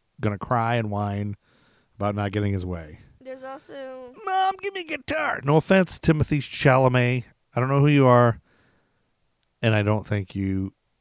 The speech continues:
Speaker 1: are an adult. He's not an adult, right?
Speaker 2: I
Speaker 1: He's a
Speaker 2: can
Speaker 1: kid.
Speaker 2: sh-, I can sh-, <clears throat> he's an adult.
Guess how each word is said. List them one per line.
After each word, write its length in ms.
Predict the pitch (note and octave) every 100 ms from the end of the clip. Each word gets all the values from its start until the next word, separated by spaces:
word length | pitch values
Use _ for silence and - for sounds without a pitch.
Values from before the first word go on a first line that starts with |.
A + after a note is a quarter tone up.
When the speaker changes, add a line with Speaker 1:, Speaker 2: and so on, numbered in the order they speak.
| _ -
Speaker 1:
are 120 | G2
an 80 | E2+
adult. 440 | D#2 D2 - - - _
He's 140 | A#2+ D3
not 160 | C3
an 60 | A2+
adult, 340 | G2+ A2+ E2
right? 180 | E2 G2
Speaker 2:
I 20 |
Speaker 1:
He's 120 | G#2 G2
a 40 |
Speaker 2:
can 160 | - G#2+
Speaker 1:
kid. 40 |
Speaker 2:
sh-, 40 |
I 60 | C4
can 200 | D4+ F#4+
sh-, 600 | D#4 - _ _ - C4+
<clears throat> 20 |
he's 120 | F#4+
an 100 | G4+
adult. 320 | F#4 B3+ A3+